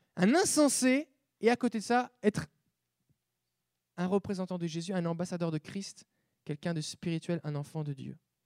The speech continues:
Ça va ensemble. Ça va ensemble. C'est un sujet spirituel. Par exemple,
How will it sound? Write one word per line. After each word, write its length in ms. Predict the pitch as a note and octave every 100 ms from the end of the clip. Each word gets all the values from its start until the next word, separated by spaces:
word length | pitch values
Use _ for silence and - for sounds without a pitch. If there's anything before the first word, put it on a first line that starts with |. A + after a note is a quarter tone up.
| _ -
Ça 160 | G3
va 100 | A3
ensemble. 560 | B3+ A3+ - F#3+ C3 - _ _ _ _ _ _ _ _ -
Ça 120 | D#3+
va 180 | F#3 G3+
ensemble. 440 | F3+ F3 D#3+ C#3 D3 _ _ _ _ _ _ _ _ _ _ _ _ _ _ _ _ _ _ _ _ _ _ _ _
C'est 200 | - F3
un 80 | F3
sujet 340 | - E3 F#3
spirituel. 680 | - - E3+ - D#3+ C#3+ C3+
Par 180 | A3+ G3+
exemple, 420 | C#3+ - -